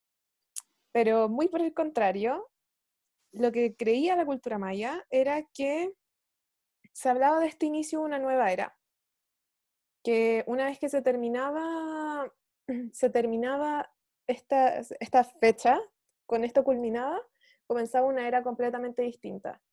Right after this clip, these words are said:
El origen de esta creencia de que se iba a acabar el mundo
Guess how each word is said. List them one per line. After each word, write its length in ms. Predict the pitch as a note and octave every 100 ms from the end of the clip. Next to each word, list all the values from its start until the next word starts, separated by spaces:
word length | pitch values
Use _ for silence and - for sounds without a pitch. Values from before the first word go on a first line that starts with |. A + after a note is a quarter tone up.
| _ _ _ _ _ _ _ _ _ _ _ _ _ _ _ _ _ _ B3
El 120 | B3+
origen 420 | C4 D4 F4+ D#4+
de 60 | C#4+
esta 240 | D#4+ D4+
creencia 600 | C4 A3+ A#3 C4 C4+ C4+
de 120 | A#3+
que 100 | G#3+
se 140 | - G#3
iba 160 | A3
a 40 | A#3+
acabar 260 | B3 A#3+
el 100 | C4
mundo 560 | A#3 G#3 G#3 B3+ D#4+